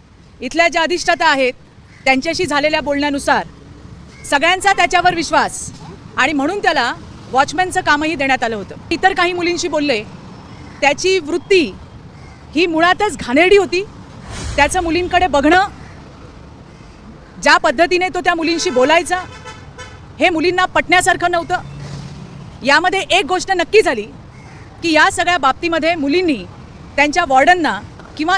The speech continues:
इतर कुठल्या अधिकाऱ्यांना या संदर्भात काही एक सांगितलेलं नाही किंवा सांगितलेलं नव्हतं. त्यांचं असं म्हणणं आहे की आम्हाला आजच कळलं, ज्या वेळेला ही घटना झाली, की हा माणूस कशा पद्धतीने मुलींशी वागायचा.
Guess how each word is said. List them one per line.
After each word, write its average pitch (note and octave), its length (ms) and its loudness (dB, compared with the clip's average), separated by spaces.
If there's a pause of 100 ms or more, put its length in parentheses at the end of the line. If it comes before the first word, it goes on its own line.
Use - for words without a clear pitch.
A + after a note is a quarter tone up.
इतर G4+ 240 0
कुठल्या F4+ 260 0
अधिकाऱ्यांना B3+ 500 0 (500)
या D4+ 160 4
संदर्भात E4 460 0 (120)
काही D4 240 0
एक E4+ 100 -4
सांगितलेलं C4+ 520 -4
नाही A3+ 240 -6 (540)
किंवा D#4+ 200 4
सांगितलेलं D#4 540 0
नव्हतं. C4 300 0 (1080)
त्यांचं D#4 260 4
असं F#4+ 200 6
म्हणणं E4+ 220 2
आहे F#4 100 4
की - 80 -2
आम्हाला E4 260 4
आजच D#4+ 300 2
कळलं, E4+ 240 4 (920)
ज्या D4 120 6
वेळेला E4 240 4
ही E4 120 0
घटना D4 300 2
झाली, D4+ 240 0 (640)
की E4+ 80 0
हा E4 160 4
माणूस E4+ 280 2
कशा D#4 200 0
पद्धतीने D#4+ 420 -2
मुलींशी D4+ 360 -2
वागायचा. C#4+ 440 2